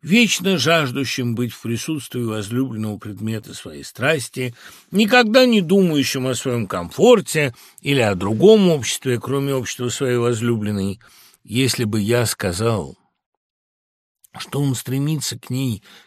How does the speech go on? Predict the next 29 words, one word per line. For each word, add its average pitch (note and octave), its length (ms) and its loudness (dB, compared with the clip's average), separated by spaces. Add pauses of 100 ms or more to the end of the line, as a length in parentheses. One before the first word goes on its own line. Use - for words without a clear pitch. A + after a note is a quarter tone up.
как C#3 280 -4
птица E3+ 540 -4
к - 80 -10
своему C3+ 420 -4
гнезду, A2+ 720 0 (360)
я G2+ 300 -2
бы A#2+ 180 -2
выказал A#2 520 -4
себя A2+ 420 -4
ослом, F3 640 0
ибо G#2+ 420 -6
вступил - 520 -14
бы G2+ 160 -10
на G2+ 140 -8
почву G2 540 -12
поэзии, A#2+ 800 -4 (520)
а C#3+ 80 0
я E3+ 140 4
так F3 260 0
далек C3+ 400 2
до A2+ 140 -2
поэзии, G#2+ 680 -4
что - 240 -12
никогда A2 460 -6
не A2+ 100 -4
приближался G#2 800 -6
до F#2 100 -8
ее G2+ 220 -4
пределов G#2+ 580 -4